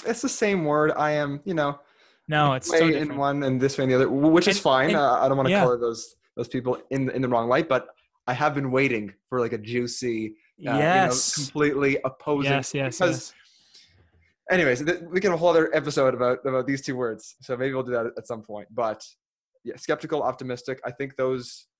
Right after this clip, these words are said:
Speaker 1: those complement each other because they operate on different levels of the way that you focus. Hyper-focused in academia and maybe a, a more general approach, um,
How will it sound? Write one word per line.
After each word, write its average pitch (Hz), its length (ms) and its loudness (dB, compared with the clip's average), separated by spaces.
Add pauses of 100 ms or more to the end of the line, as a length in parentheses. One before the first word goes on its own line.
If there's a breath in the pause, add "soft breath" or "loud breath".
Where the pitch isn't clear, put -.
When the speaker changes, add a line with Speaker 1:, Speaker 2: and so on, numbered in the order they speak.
(200)
Speaker 1:
those 127 240 -6 (320)
complement 156 380 -8
each 104 140 -14
other 101 160 -12
because 117 320 -10
they 117 200 -8 (140)
operate 139 440 -2
on 117 180 -8
different 156 280 -4
levels 127 360 0
of 113 300 -2
the 113 60 -2
way 113 80 0
that 104 100 -6
you 107 80 -8
focus. 107 380 -6
Hyper-focused 143 1000 -2
in 107 140 -10
academia 139 680 -8
and 110 200 -10
maybe 117 280 -4
a, - 200 -14
a - 40 -8
more 127 160 0
general 113 760 0
approach, - 600 -8
um, - 420 -10